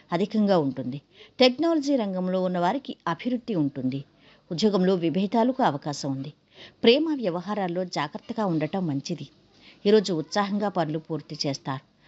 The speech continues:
ఆత్మీయుల ఆదరణ లభిస్తుంది. మానసిక ప్రశాంతత లభిస్తుంది. వ్యాపారాలు అనుకూలిస్తాయి. ఉద్యోగ వ్యాపారాల్లో ఆశించిన అభివృద్ధి ఉంటుంది.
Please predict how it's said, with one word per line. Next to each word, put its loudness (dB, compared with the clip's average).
ఆత్మీయుల 4
ఆదరణ 0
లభిస్తుంది. -8
మానసిక 4
ప్రశాంతత -4
లభిస్తుంది. -4
వ్యాపారాలు 2
అనుకూలిస్తాయి. -4
ఉద్యోగ 4
వ్యాపారాల్లో 0
ఆశించిన -4
అభివృద్ధి -4
ఉంటుంది. -4